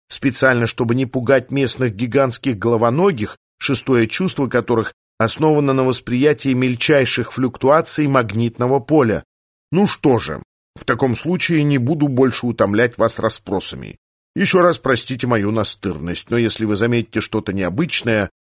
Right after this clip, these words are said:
скажем, какой-то свет под водой, звуки, движения, я прошу вас немедленно сообщить об этом мне».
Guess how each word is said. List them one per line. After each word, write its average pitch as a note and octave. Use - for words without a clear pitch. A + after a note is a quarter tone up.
скажем, D#3+
какой-то D3+
свет -
под C#3
водой, B2+
звуки, C#3+
движения, A#2+
я G#2
прошу -
вас A#2+
немедленно C3+
сообщить B2
об G2
этом G#2+
мне». F#2